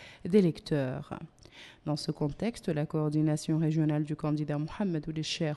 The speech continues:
Mohamed Ahmed Ghazouani a tenu une réunion de sensibilisation sur l'opération de vote. Le coordinateur a mis en exergue l'importance du travail de terrain au niveau de tous les quartiers de la ville. Chaque nuit, la ville vit au rythme des soirées électorales.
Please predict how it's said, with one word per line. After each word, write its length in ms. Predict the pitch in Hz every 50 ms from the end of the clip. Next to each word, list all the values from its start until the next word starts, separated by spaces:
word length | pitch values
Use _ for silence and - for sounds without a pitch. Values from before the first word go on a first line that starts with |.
| - -
Mohamed 340 | 156 - - - 208 175
Ahmed 320 | 165 156 - - 156 147 - -
Ghazouani 580 | - 214 202 - 185 170 156 147 151 160 214 240 - - - - - - -
a 80 | -
tenu 340 | 190 - - 262 247 220 196
une 100 | 180 175
réunion 340 | 175 175 170 175 170 165 156
de 100 | 156 147
sensibilisation 1000 | 147 - 202 208 185 - - 165 151 156 143 - 151 147 - - - 175 190 214 - - - - - -
sur 260 | 196 - - 233 208 202
l'opération 560 | 190 - - 165 156 170 156 - - 175 165
de 120 | 151 151
vote. 520 | 151 139 147 151 147 143 143 - - - 151 - - - - - - - -
Le 100 | 160 156
coordinateur 680 | - 170 165 165 151 165 165 160 160 - - 190 196 226
a 60 | 233
mis 120 | 214 190
en 100 | 175 170
exergue 400 | 170 156 156 160 165 156 147 -
l'importance 760 | 147 135 147 165 - 202 190 - - 196 185 170 156 - -
du 160 | 151 151 139
travail 440 | - - - 156 151 156 147 139 143 -
de 60 | 220
terrain 440 | 214 - 202 180 160 165 151 165 190
au 60 | 202
niveau 320 | 196 175 160 160 165 165
de 160 | 156 143 147 - - - _
tous 140 | - - 269
les 100 | 220 202
quartiers 420 | - - 165 - - - - 208
de 100 | 175 175
la 140 | 156 151 147
ville. 500 | 151 - - 147 139 135 131 131 120 - - - _ _ _ _ - - - - - - - - -
Chaque 400 | 156 - - 254 247 247 - -
nuit, 140 | 254 233 208
la 120 | 180 180 175
ville 300 | 170 165 185 190 170 165
vit 200 | 143 165 175 165
au 120 | 160 160
rythme 320 | 147 180 175 170 - 170
des 120 | 156 151 147
soirées 360 | - - 156 151 147 156 -
électorales. 800 | - 240 233 226 - - - 175 160 147 151 147 143 147 151 -